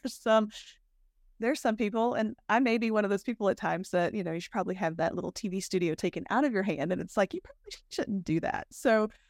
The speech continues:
um, you know, just because maybe you don't have the experience or you are looking at, you know, how, how does this work for me and not thinking about what does my audience want? What does my, you know, what do my customers want?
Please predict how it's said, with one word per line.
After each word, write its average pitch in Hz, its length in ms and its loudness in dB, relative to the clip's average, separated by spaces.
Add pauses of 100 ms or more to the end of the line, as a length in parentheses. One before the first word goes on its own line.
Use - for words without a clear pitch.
(180)
um, 196 420 2
you 269 120 2
know, 202 200 0 (140)
just 208 180 -2
because 208 440 0 (260)
maybe 214 180 0
you 208 60 2
don't 175 100 2
have 185 120 -2
the - 60 -4
experience 294 760 2
or 190 260 6
you 208 200 0
are 185 280 4
looking 180 380 -2
at, 160 300 0
you 160 80 -4
know, 156 220 -2
how, 175 400 0 (560)
how 214 140 6
does 196 120 2
this 185 180 -2
work 190 200 0
for 175 120 -2
me 180 180 2
and 170 100 0
not 165 160 0
thinking 165 180 -4
about 156 200 0
what 160 140 0
does 156 140 -8
my - 140 -4
audience 151 440 -4
want? 151 180 -2
What 165 100 -2
does 160 140 -6
my, 147 320 -2
you - 100 -6
know, 139 100 0
what 160 160 0
do 185 40 0
my 147 120 -2
customers 156 680 -2
want? 151 260 -2